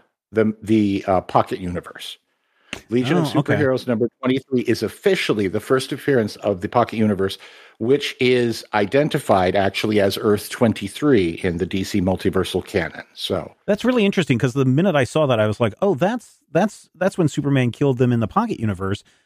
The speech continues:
Speaker 2: And then I also went through that same
Speaker 1: Mm-hmm.
Speaker 2: confusion of, "But yeah, but I thought that super-," you know, well, I knew that, uh, two of the things that that didn't change in the Crisis. Well, Superman did get a, a reboot, but Batman kinda did not.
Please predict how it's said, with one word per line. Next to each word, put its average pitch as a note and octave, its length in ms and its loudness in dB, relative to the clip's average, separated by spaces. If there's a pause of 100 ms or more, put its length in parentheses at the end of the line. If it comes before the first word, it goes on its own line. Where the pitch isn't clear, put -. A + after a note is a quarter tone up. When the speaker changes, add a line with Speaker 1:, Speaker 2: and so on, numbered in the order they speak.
(140)
Speaker 2:
And C#3+ 140 2
then E3+ 80 4
I D3+ 160 0
also F#3 320 2
went C#3 220 2
through B2+ 100 2
that A2 180 0
same B2+ 180 2
Speaker 1:
Mm-hmm. - 60 0
Speaker 2:
confusion D#3 380 0
of, B2 160 2
"But E3+ 120 -2
yeah, B3+ 140 -2
but F3+ 140 -2
I D3+ 60 -2
thought F3 240 -2
that D3+ 200 -2
super-," - 300 -14 (220)
you D3 120 -2
know, C#3 160 0 (360)
well, D#3+ 120 -4
I D#3+ 60 0
knew A3 220 2
that, C#3+ 340 0 (120)
uh, A#2+ 180 -6
two F#3 140 0
of E3+ 60 2
the D#3 80 -4
things C#3 280 2
that A2 240 -2 (360)
that G#2 180 -6
didn't D3 220 0
change G#2+ 480 -6
in G#2+ 240 -4
the G2 60 -14
Crisis. A2 520 -4 (220)
Well, A2+ 180 2
Superman C#3+ 460 2
did A2+ 200 0
get A2 120 2
a, F#2 80 -6 (120)
a A2 80 0
reboot, G2+ 380 -4
but G2+ 160 -8
Batman A#2 420 -4
kinda F#2+ 260 -4
did D#2+ 280 -16
not. D#2 440 -6